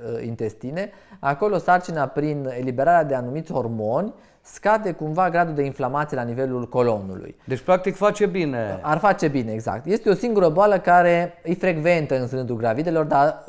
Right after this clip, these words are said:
Speaker 1: o și tratăm destul de frecvent, că e frecventă și în rândul nostru, a tuturor. Și anume boala de reflux gastroesofagian.
Speaker 2: A, p-, cum îi zicem noi,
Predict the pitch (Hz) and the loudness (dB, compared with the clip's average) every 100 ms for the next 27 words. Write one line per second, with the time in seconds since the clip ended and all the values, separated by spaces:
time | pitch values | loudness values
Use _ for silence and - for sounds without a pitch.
0 | - 139 135 165 143 113 - 120 117 110 | -12 -8 -4 -2 0 -2 0 -2 -2 -4
1 | - 120 107 110 107 104 - 117 147 170 | -4 -6 -4 -6 -6 -8 -6 -6 -4 -2
2 | 160 160 160 165 143 - 147 143 123 127 | -2 -2 -2 -2 -4 -4 -4 -4 -4 -6
3 | 113 98 110 123 101 113 98 - _ _ | -6 -6 -8 -6 -6 -6 -8 -12 _ _
4 | _ _ 170 208 196 190 180 156 143 135 | _ _ -2 2 4 6 6 6 2 2
5 | 147 104 - 117 127 127 123 107 110 113 | 0 -2 -8 -4 -2 -2 -4 -6 -4 -4
6 | 104 110 101 87 - 135 127 - 131 139 | -4 -4 -6 -6 -4 -2 -2 -4 -6 -2
7 | 143 143 147 135 - 131 170 165 160 151 | 0 0 -2 -6 -16 -14 -8 -4 -4 -4
8 | 175 175 170 185 185 175 175 | -6 -6 -4 -2 -2 0 -2